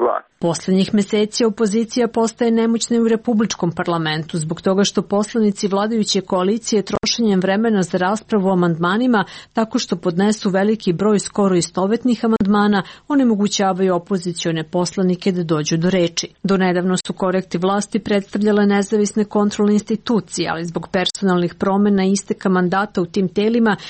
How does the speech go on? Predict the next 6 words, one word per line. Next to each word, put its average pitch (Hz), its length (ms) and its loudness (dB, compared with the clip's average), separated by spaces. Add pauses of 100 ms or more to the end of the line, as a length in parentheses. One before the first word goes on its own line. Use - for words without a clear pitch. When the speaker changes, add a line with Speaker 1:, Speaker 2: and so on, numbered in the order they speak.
(180)
Speaker 2:
jedini 240 400 0
institucionalni 214 880 0
korektiv 202 480 -2
vlasti 190 400 -2
sada 180 340 -2
predstavlja, 180 560 -2